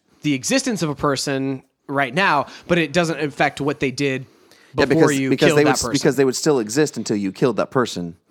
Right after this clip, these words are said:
Speaker 1: Oh my
Speaker 2: So in order to kill that person, you
Speaker 1: gosh.
Speaker 2: have to, that person has to exist.
Speaker 1: Yep. Wow, Chris. Do we figure it out?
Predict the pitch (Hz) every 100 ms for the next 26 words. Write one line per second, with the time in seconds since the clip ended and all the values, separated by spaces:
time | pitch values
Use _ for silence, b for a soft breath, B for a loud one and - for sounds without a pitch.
0 | _ 131 107 131 117 120 120 - 135 160
1 | 123 101 120 - 104 - 107 95 - 117
2 | - 104 92 90 - 85 85 78 - 151
3 | 180 - _ _ b b b b - 143
4 | 147 123 104 - 107 95 - - - _
5 | b b b b b b b _ _ _
6 | 135 123 110 156 147 160 160 170 175